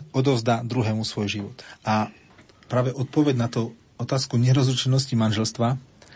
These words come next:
je nielen to, že to manželstvo teraz akože musíme z etických dôvodov nejak uchrániť, lebo je to proste jednota, ale pretože to je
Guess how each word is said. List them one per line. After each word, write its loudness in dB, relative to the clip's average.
je 2
nielen 4
to, 0
že 0
to -4
manželstvo 0
teraz 0
akože -2
musíme 2
z -4
etických -2
dôvodov 2
nejak 2
uchrániť, 0
lebo -2
je -6
to -6
proste -4
jednota, 0
ale 2
pretože 2
to 2
je 4